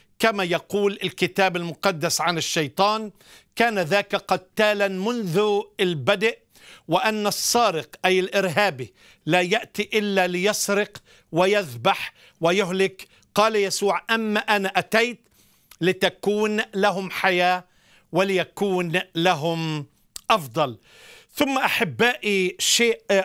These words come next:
آخر، الكنيسة هي الصورة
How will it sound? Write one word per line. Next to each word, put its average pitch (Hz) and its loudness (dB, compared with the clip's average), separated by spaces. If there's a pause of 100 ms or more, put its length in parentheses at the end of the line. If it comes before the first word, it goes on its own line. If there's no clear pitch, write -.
آخر، 180 0 (400)
الكنيسة 214 0 (500)
هي 233 0
الصورة 220 0